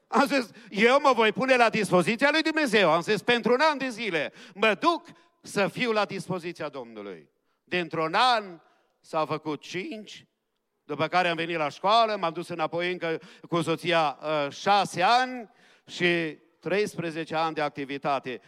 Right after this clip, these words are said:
Ce am vrut să subliniez este că acea chemare care e personală, ți-o confirmă Domnul prin autoritatea bisericii și prin trimiterea bisericii,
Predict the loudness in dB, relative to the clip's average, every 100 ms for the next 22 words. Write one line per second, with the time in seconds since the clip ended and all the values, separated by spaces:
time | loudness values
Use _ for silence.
0 | _ -2 0 0 0 -4 -4 -4 -2 -2
1 | 2 4 4 2 0 0 0 -4 0 2
2 | 2 -2 -10 _ _ _ _ _ _ _
3 | _ _ _ _ _ _ _ _ _ 2
4 | 2 4 4 4 4 -2 0 4 6 6
5 | 4 0 0 0 0 -4 0 2 4 4
6 | 2 -4 -6 -12 _ _ _ _ _ _
7 | _ _ 0 4 2 2 0 2 2 2
8 | 0 2 0 4 2 2 2 4 4 4
9 | 2 0 4 4 4 2 0 -2 -2 -2
10 | -2 -4 -4 -6 _ _ -20 -20 -4 -2
11 | 0 -2 -2 -2 -2 -2 -2 -2 2 4
12 | 4 0 -2 -2 -2 -4 -6 -6